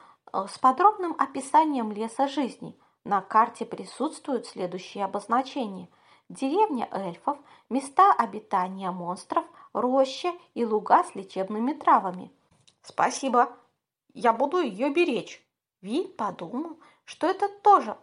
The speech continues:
достаточно приличная награда за задание. Лес жизни представлял собой весьма обширную область, в которой гибли даже игроки-эльфы. Имея на руках подобную карту,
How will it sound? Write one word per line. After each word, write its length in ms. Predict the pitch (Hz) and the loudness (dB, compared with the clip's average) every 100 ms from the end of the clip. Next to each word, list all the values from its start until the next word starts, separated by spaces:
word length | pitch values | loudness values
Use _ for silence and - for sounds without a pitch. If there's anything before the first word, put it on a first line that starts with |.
| _ | _
достаточно 720 | - 196 - 185 180 190 - 240 | -4 -4 0 -2 -2 -8 -10 -10
приличная 640 | - 339 349 - - 202 | -6 -4 -4 -6 -8 -6
награда 500 | 202 240 233 214 190 | -4 0 4 2 2
за 160 | 190 196 | -8 0
задание. 640 | 226 262 277 208 190 175 _ _ - - - | 2 4 4 2 -6 -16 _ _ -20 -20 -14
Лес 340 | 196 226 240 | -4 -2 -2
жизни 500 | 185 196 262 320 320 | -4 -6 -6 -4 -4
представлял 640 | 302 185 - - 196 196 214 | -4 -8 -4 -2 2 4 2
собой 360 | 214 208 208 214 | 2 -2 0 0
весьма 360 | 233 247 233 | -4 2 4
обширную 560 | 240 247 277 269 294 339 | 4 2 2 2 0 -2
область, 540 | - 359 220 196 - _ _ _ _ | 2 4 4 0 -2 _ _ _ _
в 60 | |
которой 420 | 185 185 240 233 | -2 2 2 2
гибли 480 | 226 208 285 262 180 - _ - | 0 -6 -4 -4 -6 -10 _ -2
даже 220 | 202 - | -2 -2
игроки-эльфы. 1040 | - 214 220 233 - - 262 247 185 - - _ _ _ _ | -6 2 2 2 -4 -2 4 4 2 -12 -14 _ _ _ _
Имея 420 | 202 214 214 208 | -8 -6 -4 -4
на 160 | 196 190 | -4 -2
руках 480 | 196 196 220 196 - _ _ - | -2 4 4 4 0 _ _ 0
подобную 560 | 185 202 180 175 170 | 0 2 0 -2 -10
карту, 560 | - 175 214 - 381 | 0 4 4 4 0